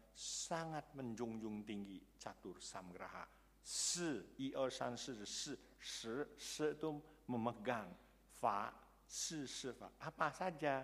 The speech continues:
Catur Samgraha itu? <clears throat> Yang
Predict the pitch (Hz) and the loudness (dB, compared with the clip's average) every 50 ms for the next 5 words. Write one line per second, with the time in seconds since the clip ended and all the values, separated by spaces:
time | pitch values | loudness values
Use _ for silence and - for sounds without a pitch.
0 | - - - - - - - - - - 135 123 - 127 123 117 - - 123 113 | -2 -8 -16 -20 -20 -20 -20 -20 -8 -6 -6 -4 -2 -2 -4 -4 -4 -6 -6 -4
1 | 110 110 113 110 110 113 117 101 107 113 95 - 107 98 98 95 92 - - - | -4 -2 -2 -2 0 0 0 -2 -2 -2 -4 -4 -4 -2 -2 -4 -6 -10 -14 -20
2 | - - - - - - - - - - - - - - - - - - - - | -20 -20 -20 -20 -20 -20 -20 -20 -20 -20 -20 -20 -20 -20 -20 -20 -20 -20 -20 -20
3 | - - - - - - - - - - - - - - - - - - - - | -20 -20 -20 -20 -20 -20 -20 -20 -20 -20 -20 -20 -20 -20 -20 -20 -20 -20 -20 -6
4 | - - - - - 110 110 110 107 104 98 95 95 92 87 87 87 85 85 87 | -2 -2 0 0 0 -2 -2 -4 -4 -4 -6 -6 -8 -10 -12 -12 -12 -14 -14 -16
5 | 95 98 - - - - - - - - - - - - - - - - 113 113 | -16 -18 -20 -20 -20 -20 -20 -20 -20 -20 -20 -20 -20 -20 -20 -18 -10 -6 -4 -2
6 | 110 | 0